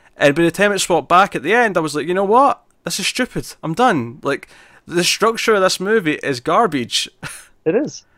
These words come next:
Speaker 2: It, it, it,
Speaker 1: I
Speaker 2: it really is. I can't argue any of this,
Speaker 1: The,
Speaker 2: 'cause
Speaker 1: the,
Speaker 2: it's,
Speaker 1: the
Speaker 2: it's
Speaker 1: pacing is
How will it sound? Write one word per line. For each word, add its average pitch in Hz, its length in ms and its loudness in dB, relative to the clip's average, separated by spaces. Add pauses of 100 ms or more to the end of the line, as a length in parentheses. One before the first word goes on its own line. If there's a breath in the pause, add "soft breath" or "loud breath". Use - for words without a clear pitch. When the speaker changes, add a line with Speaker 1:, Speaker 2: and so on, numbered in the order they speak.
(120)
Speaker 2:
It, 175 240 -8
it, 170 200 -4
it, 175 180 0
Speaker 1:
I 170 100 6
Speaker 2:
it 196 100 4
really 196 260 0
is. 175 300 -2
I 139 120 -6
can't 165 360 -2
argue 156 360 0
any 165 120 -2
of 147 60 -12
this, 127 160 -10
Speaker 1:
The, 151 120 -2
Speaker 2:
'cause 127 80 -2
Speaker 1:
the, 156 120 0
Speaker 2:
it's, 180 80 -2
Speaker 1:
the - 180 -2
Speaker 2:
it's 165 80 -2
Speaker 1:
pacing 202 560 2
is 127 200 -4